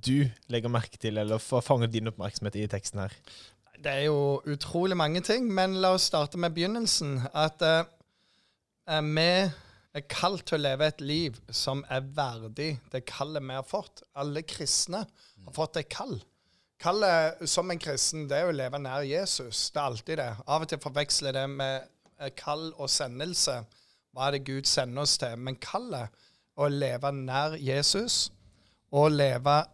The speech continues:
Speaker 2: som en kristen og reflektere han ut i verden. Eh, og så står det noe om verdigheten i dette her. Vi representerer ikke oss selv lenger.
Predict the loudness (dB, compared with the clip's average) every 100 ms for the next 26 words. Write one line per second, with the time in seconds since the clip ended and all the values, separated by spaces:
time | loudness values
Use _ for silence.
0 | -4 0 2 2 2 0 0 -6 -10 -4
1 | 2 2 2 0 0 0 0 0 2 2
2 | 2 2 2 0 -2 0 -2 -8 -4 -2
3 | 0 0 0 -2 -4 -10 -14 _ _ _
4 | -20 -20 -20 _ -4 0 0 0 -2 -4
5 | -6 -10 _ _ -6 -2 0 0 2 4
6 | 4 2 2 2 2 2 2 0 -4 -2
7 | 0 2 0 -2 -6 -6 -4 -4 -4 -6
8 | -8 -6 -6 -4 -6 -10 -16 -6 -2 4
9 | 4 4 0 0 2 2 4 4 4 2
10 | 2 4 4 2 0 0 0 -2 -2 -4